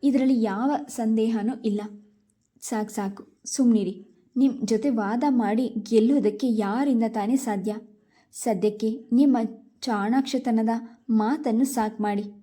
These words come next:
ಆಯ್ತಪ್ಪ, ನೀನೇ ಸಾಕಂದ್ಮೇಲೆ ಮುಗಿತು ಬಿಡು. ಅದು ಸರಿ ಕಮಲ, ನೀನು ಯಾವುದೋ ವಿಚಾರ ಹೇಳಲು ಪ್ರಯತ್ನಿಸಿ ಅದನ್ನು ಬಿಟ್ಟು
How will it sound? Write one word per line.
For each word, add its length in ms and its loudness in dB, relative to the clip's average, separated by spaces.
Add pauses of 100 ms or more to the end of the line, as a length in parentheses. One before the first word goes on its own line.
(800)
ಆಯ್ತಪ್ಪ, 460 -4 (420)
ನೀನೇ 640 4
ಸಾಕಂದ್ಮೇಲೆ 760 0
ಮುಗಿತು 360 0
ಬಿಡು. 500 -4 (300)
ಅದು 180 0
ಸರಿ 280 -4
ಕಮಲ, 280 -4 (500)
ನೀನು 320 0
ಯಾವುದೋ 440 0
ವಿಚಾರ 420 0 (280)
ಹೇಳಲು 480 2
ಪ್ರಯತ್ನಿಸಿ 540 -2 (100)
ಅದನ್ನು 360 0
ಬಿಟ್ಟು 440 -2